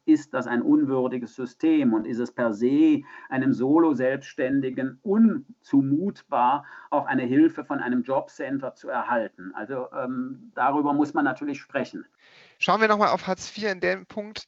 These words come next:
Speaker 2: grundsätzlich, ob man nicht dann diese Sanktionsspirale etwas herunterdrehen sollte. Ist immer wieder ein Thema, aber vielleicht gerade auch im Lichte der Corona-Pandemie.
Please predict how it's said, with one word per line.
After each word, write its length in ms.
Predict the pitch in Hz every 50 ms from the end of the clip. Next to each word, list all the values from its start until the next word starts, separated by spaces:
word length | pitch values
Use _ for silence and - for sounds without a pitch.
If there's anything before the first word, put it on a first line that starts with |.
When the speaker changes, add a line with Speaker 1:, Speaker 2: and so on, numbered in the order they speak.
| _ -
Speaker 2:
grundsätzlich, 880 | - - 180 196 208 - 208 196 185 - - - 190 196 - - -
ob 120 | - 170 165
man 80 | 175
nicht 240 | 170 170 - - -
dann 240 | 156 151 175 190 196
diese 180 | 180 175 165 156
Sanktionsspirale 1200 | 147 160 151 151 - - - 185 196 220 233 226 - - - - 143 135 135 131 131 143 151 165
etwas 320 | - - - - 160 - -
herunterdrehen 800 | 175 165 175 190 185 156 160 139 - - 135 127 120 120 123 117
sollte. 380 | 110 113 110 120 - - 135
Ist 220 | 127 123 120 - -
immer 240 | - 170 180 185 185
wieder 140 | 190 180
ein 80 | 175 175
Thema, 420 | - - 196 190 196 202 196 202
aber 220 | 196 170 156 160 160
vielleicht 360 | - 165 156 156 160 - -
gerade 300 | - - 147 170 185 190
auch 80 | 180 -
im 120 | 180 165
Lichte 260 | 160 180 - - 170
der 140 | 156 160 156
Corona-Pandemie. 880 | - 160 151 170 185 185 - 196 180 175 175 170 165 165 165 165 170